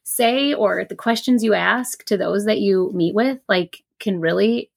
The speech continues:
change the trajectory of their life. And so because of this significant, um, experience that my family has been going through,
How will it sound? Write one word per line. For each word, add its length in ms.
change 340
the 220
trajectory 640
of 140
their 160
life. 340
And 140
so 320
because 340
of 140
this 260
significant, 1040
um, 540
experience 600
that 240
my 160
family 320
has 140
been 140
going 280
through, 460